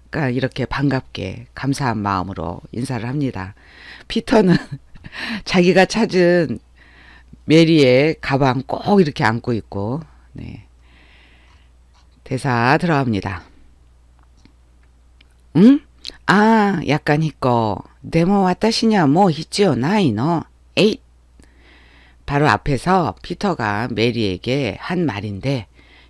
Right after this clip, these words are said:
예, 머-, 머리 뭐 붙었다고 그렇게 얘기하니까, 응? 아, 야간 비행 하고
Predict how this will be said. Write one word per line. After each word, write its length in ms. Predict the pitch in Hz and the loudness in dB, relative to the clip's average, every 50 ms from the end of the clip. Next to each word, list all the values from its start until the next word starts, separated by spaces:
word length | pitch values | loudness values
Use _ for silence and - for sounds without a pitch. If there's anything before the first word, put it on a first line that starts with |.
| - - | -14 -12
예, 60 | - | -10
머-, 240 | 113 113 110 123 - - - _ | -8 -4 -4 -4 -4 -6 -8 _
머리 260 | - 131 147 156 175 | 0 2 2 2 2
뭐 200 | 147 120 135 143 | 0 0 0 -2
붙었다고 880 | - - - - 180 - - 170 147 107 107 117 120 127 135 117 95 - - | -2 -4 -6 -6 -4 -2 -2 -2 -2 -2 -4 -4 -4 -4 -6 -8 -10 -14 -18
그렇게 300 | - - - - 127 117 | -20 -20 -14 -8 -8 -8
얘기하니까, 540 | 98 - 113 107 98 92 - - 101 117 - - - - - - - _ _ - | -8 -8 -10 -10 -10 -12 -12 -12 -12 -14 -14 -18 -20 -20 -20 -20 -20 _ _ 2
응? 220 | 196 247 285 294 - _ _ _ _ - - _ _ - - | 4 4 4 2 0 _ _ _ _ -20 -20 _ _ -8 -4
아, 480 | - 202 233 220 226 240 240 233 226 202 170 | 0 0 2 2 2 2 2 0 0 -2 -2
야간 400 | 147 147 139 139 - 175 175 170 | 0 -2 0 0 0 0 0 0
비행 600 | 131 147 147 143 139 143 165 180 180 170 139 127 123 | 0 0 2 2 2 2 2 0 0 0 -2 -4 -6
하고 400 | 120 127 117 - 101 104 110 | -10 -10 -8 -8 -8 -8 -8